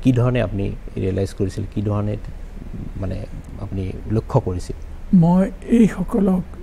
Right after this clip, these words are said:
Speaker 2: মোৰ জীৱনৰ শিক্ষাগুৰু আৰু শিক্ষাৰ দীক্ষাগুৰু বুলি পেলাই ভাবোঁ।
Speaker 1: হয়।
Speaker 2: ডিম্বেশ্বৰ নেওগৰ কথাও মই ভাবোঁ।
Speaker 1: হয়।
Speaker 2: ডিম্বেশ্বৰ নেওগ যেতিয়া ঢুকায়,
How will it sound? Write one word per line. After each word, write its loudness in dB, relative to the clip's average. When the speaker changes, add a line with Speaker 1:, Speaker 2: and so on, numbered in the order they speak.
Speaker 2:
মোৰ 6
জীৱনৰ 8
শিক্ষাগুৰু 4
আৰু 4
শিক্ষাৰ 4
দীক্ষাগুৰু 4
বুলি 4
পেলাই 2
ভাবোঁ। -4
Speaker 1:
হয়। -8
Speaker 2:
ডিম্বেশ্বৰ 4
নেওগৰ 4
কথাও -2
মই 0
ভাবোঁ। -10
Speaker 1:
হয়। -2
Speaker 2:
ডিম্বেশ্বৰ 4
নেওগ 6
যেতিয়া 0
ঢুকায়, 0